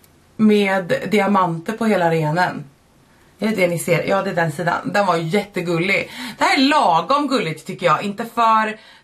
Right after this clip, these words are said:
tacky, inte för stort, utan bara sött liksom. Jättegullig. Den gillar jag jättemycket.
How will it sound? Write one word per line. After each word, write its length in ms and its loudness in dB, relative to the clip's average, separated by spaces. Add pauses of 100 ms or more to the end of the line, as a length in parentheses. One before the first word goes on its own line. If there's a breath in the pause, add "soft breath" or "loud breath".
tacky, 480 -4
inte 200 -6
för 220 0
stort, 600 -4
utan 280 0
bara 300 2
sött 540 -8
liksom. 540 -6 (680 loud breath)
Jättegullig. 1000 -2
Den 160 0
gillar 160 2
jag 200 0
jättemycket. 640 -4